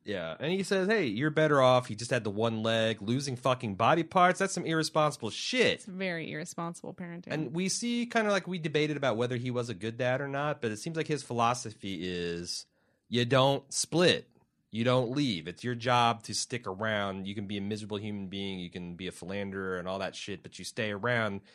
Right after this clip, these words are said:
Speaker 1: He says, "Even your piece of shit loser father stuck around till you were two." Um, and then she mentions casually that he can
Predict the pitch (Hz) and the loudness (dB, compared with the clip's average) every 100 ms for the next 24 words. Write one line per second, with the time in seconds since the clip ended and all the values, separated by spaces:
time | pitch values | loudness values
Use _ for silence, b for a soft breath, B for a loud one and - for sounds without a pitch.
0 | b 120 139 120 135 151 147 156 156 - | b -6 -2 0 0 -2 0 0 0 -2
1 | 170 156 151 - 156 127 131 131 131 139 | -6 -6 -6 -2 -2 0 -2 -2 -2 2
2 | 135 131 113 123 113 113 110 104 107 98 | 2 2 -2 -4 -4 -2 -2 -2 -4 -4
3 | 90 - 143 87 - _ _ _ _ _ | -8 -6 -4 -4 -8 _ _ _ _ _
4 | _ _ _ _ 101 104 104 104 104 120 | _ _ _ _ -2 0 2 0 -2 0
5 | 147 147 143 - 131 131 123 127 120 113 | 2 2 -2 -4 -2 -2 -2 -4 -4 -4
6 | 123 113 117 120 107 92 117 120 104 101 | 0 2 2 -2 -4 -4 -6 -6 -6 -4
7 | 98 | -8